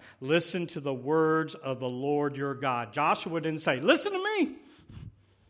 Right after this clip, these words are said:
Listen to me. Listen to Barry. Listen to John. Let's go to the Susquehanna and let's go through." No, you listen to the words of the Lord your God.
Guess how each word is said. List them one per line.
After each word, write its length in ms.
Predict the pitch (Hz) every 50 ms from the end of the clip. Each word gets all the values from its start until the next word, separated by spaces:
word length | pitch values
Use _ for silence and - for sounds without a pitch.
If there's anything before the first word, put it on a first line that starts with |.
| _ _ _ _ _ _ _ _ -
Listen 300 | - 233 240 - 311 262
to 40 | 262
me. 320 | 262 262 254 196 135 107 117
Listen 380 | 156 269 294 - 339 320 294 285
to 60 | 262
Barry. 560 | 185 175 220 233 233 226 214 175 135 107 90 - - - - _ - - - _ -
Listen 340 | - 277 277 - 370 320 302
to 80 | 277
John. 520 | 202 175 220 226 214 214 196 165 135 123 110 - -
Let's 200 | - 240 285 -
go 220 | - 349 320 330 311
to 180 | 320 - 294
the 140 | 269 277 214
Susquehanna 840 | - - 269 254 247 254 - - 240 226 214 226 247 247 233 220 190
and 100 | 170 170
let's 160 | 190 247 247
go 220 | - - 247 220 202
through." 420 | 208 - 214 208 190 156 110 - - - - - - - - - _ - - _ _ _ _ _ _ _ _ _ _ _ _ _ _ _ _ _ _ _ _ _ _ _ _
No, 640 | - 151 175 180 190 196 196 196 196 196 196 175 - - - -
you 100 | 156 151
listen 720 | 147 151 185 208 208 208 - - 226 214 208 208 208 196 185 - - _ _ _ _ _ _ _
to 100 | - 151 135
the 100 | 127 131
words 880 | 123 123 131 160 170 175 185 185 190 190 190 190 185 170 190 - - - _ _ _ _ -
of 100 | 123 117
the 80 | 113 120
Lord 800 | 117 113 117 131 143 151 160 160 160 160 156 156 151 151 143 - - _ _ _
your 160 | - 120 127 120
God. 280 | 117 135 117 107 104